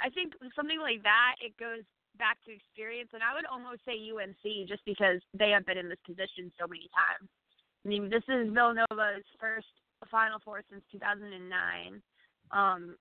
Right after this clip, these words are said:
and this is, like, the first time we really see them emerge in the tournament. They're, they're, I mean, they're kinda notorious for struggling, and I know people talked about what would happen to Jay Wright if this tournament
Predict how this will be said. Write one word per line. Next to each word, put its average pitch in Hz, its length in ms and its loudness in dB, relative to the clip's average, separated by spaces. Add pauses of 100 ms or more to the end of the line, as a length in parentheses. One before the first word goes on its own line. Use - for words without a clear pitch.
(100)
and 220 140 -4
this 220 120 -6
is, 208 140 -6
like, 214 160 0
the 226 180 2
first 220 160 0
time 214 200 4
we 196 100 -6
really 196 360 -2
see 208 140 -4
them 202 140 -6
emerge 180 500 0
in 190 80 -10
the 170 160 -12
tournament. 190 500 -2
They're, 190 260 0 (960)
they're, 208 420 2 (320)
I 196 160 4
mean, 196 220 -12
they're 190 100 -4
kinda 226 200 -8
notorious 196 540 -4
for 190 160 -14
struggling, 180 520 -4
and 190 80 -4
I 196 60 -6
know 202 140 -4
people 185 280 -8
talked 196 280 2
about 190 240 6 (440)
what 233 120 4
would 208 100 0
happen 214 240 2
to 202 80 -6
Jay 202 240 -6
Wright 202 280 0 (100)
if 190 140 -6 (500)
this 214 140 -2 (120)
tournament 196 520 -4